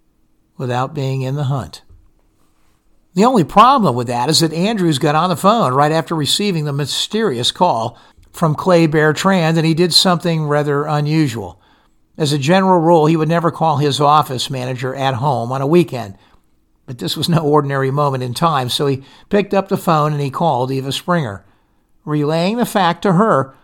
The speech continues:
that he had been called to represent Oswald in the Kennedy assassination case. She wanted no part of it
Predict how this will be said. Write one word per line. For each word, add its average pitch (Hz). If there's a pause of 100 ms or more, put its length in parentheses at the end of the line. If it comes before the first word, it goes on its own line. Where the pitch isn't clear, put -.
(240)
that 143
he 151
had 165
been 175
called 147
to 151
represent 151
Oswald 131
in 123
the 127
Kennedy 131
assassination 117
case. 90 (840)
She -
wanted 151
no 185
part 190
of 127
it 127